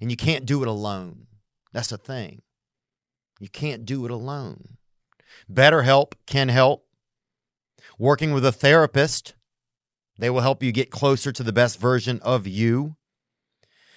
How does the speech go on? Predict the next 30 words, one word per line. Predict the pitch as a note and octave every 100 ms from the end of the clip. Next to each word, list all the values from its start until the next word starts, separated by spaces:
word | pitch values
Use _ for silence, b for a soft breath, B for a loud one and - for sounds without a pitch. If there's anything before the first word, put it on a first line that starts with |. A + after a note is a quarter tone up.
| b
If | A#2 A2+
you're | A#2
thinking | C#3+ B2+ B2+
of | A2
giving | F#2 A#2 A#2 A2
therapy | B2 A2+ G#2+ A2
a | G2+
try, | A2+ A2+
BetterHelp | G#2 D2+ A2 A2+ G2+ - G#2+ G#2 -
is | F#2+
a |
great | F#2+ G#2 F#2+
option. | F#2 - C3+ D3 _ b b b b b
It's | G2+ -
convenient, | A#2+ G2 G#2 G2+ A2 C3
flexible, | - G2 F#2 G2 F#2+ A#2+ _ _ _ _
affordable, | - - G#2+ G2 G2 B2 _ _ _ _ _
and | G#2
it's | G#2+
entirely | A2 - A2+ A2+ A#2 A2+
online. | G#2+ A2 A#2 A2+ - G2 F#2+ E2 D2 - _ _ _ b b b b b
Just | - A2+ -
fill | B2+ A#2+
out | A2+
a |
brief | E2+ A2+ B2 _
questionnaire | B2+ A2+ - G#2 G#2+
to | B2+
get | A2+ -
matched | G2+ G#2+ A2+ -